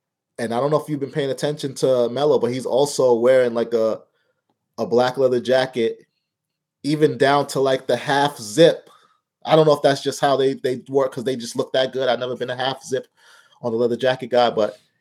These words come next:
it looks so similar <laughs> to how Shawn looked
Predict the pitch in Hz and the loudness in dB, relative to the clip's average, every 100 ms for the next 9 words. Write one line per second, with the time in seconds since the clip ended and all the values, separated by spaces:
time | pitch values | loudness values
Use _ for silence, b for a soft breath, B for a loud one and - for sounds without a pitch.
0 | _ 127 113 131 147 - - 151 143 147 | _ -10 -2 2 4 2 0 4 6 4
1 | 147 - 143 139 107 98 B B B - | 2 2 2 2 0 -2 B B B -8
2 | 165 131 131 120 - 123 120 127 117 | -4 0 0 -2 0 0 0 -2 -4